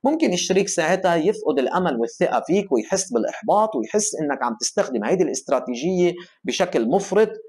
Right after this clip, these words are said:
وبالتالي يستغني نهائيًا عن هيدي العلاقة.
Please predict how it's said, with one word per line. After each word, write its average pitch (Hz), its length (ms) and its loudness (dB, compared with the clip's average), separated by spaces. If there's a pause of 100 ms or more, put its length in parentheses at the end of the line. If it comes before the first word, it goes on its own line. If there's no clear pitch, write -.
(160)
وبالتالي 185 840 2 (340)
يستغني 135 480 0
نهائيًا 123 500 2
عن 113 200 0
هيدي 120 220 0
العلاقة. 98 560 -2